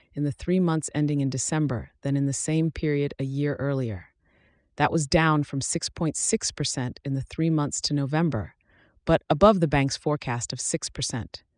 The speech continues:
The rate of earnings growth is coming down, but not as quickly as the Bank of England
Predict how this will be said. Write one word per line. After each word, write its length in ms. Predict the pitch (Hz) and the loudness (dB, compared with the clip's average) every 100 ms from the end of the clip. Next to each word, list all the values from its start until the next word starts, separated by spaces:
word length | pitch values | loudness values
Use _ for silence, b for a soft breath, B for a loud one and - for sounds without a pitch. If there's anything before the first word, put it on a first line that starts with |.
| _ _ _ _ _ | _ _ _ _ _
The 80 | 151 | -2
rate 220 | 143 185 | 4 6
of 100 | 208 - | 6 2
earnings 320 | 175 170 156 | 2 4 2
growth 340 | - 135 127 - | 2 0 0 -4
is 100 | - | -8
coming 340 | - 170 160 151 | -2 0 2 4
down, 440 | 147 139 104 107 _ | 2 2 -2 -6 _
but 140 | 151 - | -2 2
not 160 | 180 | 4
as 120 | 214 | 2
quickly 520 | - 214 - 143 131 - | 0 -2 -2 -2 -4 -6
as 100 | 139 | -8
the 100 | - | -6
Bank 280 | 135 143 147 | -2 0 0
of 100 | 139 | 0
England 380 | 143 131 92 | 0 0 -4